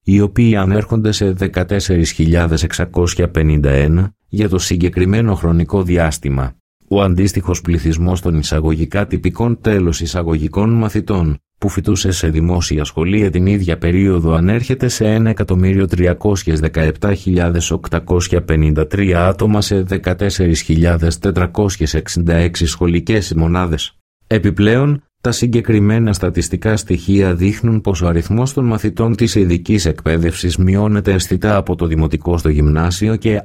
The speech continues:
αντιστοίχως, στο λύκειο. Οι μαθητές των δημόσιων ειδικών δημοτικών σχολείων, παρένθεση, εκατόν τριάντα επτά στο σύνολό τους, τέλος παρένθεσης, ανέρχονταν σε δύο χιλιάδες πεντακόσια εννέα,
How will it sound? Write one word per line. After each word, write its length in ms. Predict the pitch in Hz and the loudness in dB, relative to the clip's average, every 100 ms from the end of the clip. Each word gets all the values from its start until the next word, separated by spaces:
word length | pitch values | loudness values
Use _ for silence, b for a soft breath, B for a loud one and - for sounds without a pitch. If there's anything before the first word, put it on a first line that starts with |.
| - | -6
αντιστοίχως, 760 | - 113 117 - 123 - 104 - _ - | -2 0 0 0 0 0 -4 -4 _ -14
στο 220 | - 107 | -4 0
λύκειο. 500 | 98 85 - 65 - _ _ _ | 0 0 -4 -6 -8 _ _ _
Οι 120 | 104 | 0
μαθητές 500 | 107 101 92 92 127 | 0 0 -2 -2 -2
των 200 | 107 104 | 0 0
δημόσιων 540 | 92 95 104 92 92 92 | 2 2 0 -2 0 0
ειδικών 400 | 87 85 95 90 | 0 0 0 2
δημοτικών 500 | 85 80 78 107 104 | 2 0 -2 -2 -2
σχολείων, 600 | - 90 87 87 78 73 | -2 0 2 2 0 -2
παρένθεση, 580 | 82 90 107 107 95 85 | -2 0 0 -2 -2 -2
εκατόν 400 | 82 - 107 101 | -2 -2 -2 -2
τριάντα 340 | 92 85 82 | 0 0 0
επτά 340 | 85 - 98 | -2 0 -2
στο 160 | 92 87 | 0 -2
σύνολό 520 | - 92 87 82 85 | 0 0 2 2 0
τους, 240 | 85 78 - | -2 -6 -2
τέλος 380 | 92 85 82 | -2 0 -2
παρένθεσης, 680 | - 92 92 90 87 - 80 | 0 0 0 0 -2 -4 -2
ανέρχονταν 640 | 82 90 104 - 117 117 107 | 0 0 0 0 -2 0 0
σε 180 | - | 0
δύο 260 | 98 113 117 | 0 2 2
χιλιάδες 480 | 104 101 90 87 76 | 2 0 2 0 -2
πεντακόσια 720 | 82 78 76 - 90 - 90 | -2 -2 -2 -2 -2 -2 0
εννέα, 440 | 87 90 95 107 | 2 2 0 -2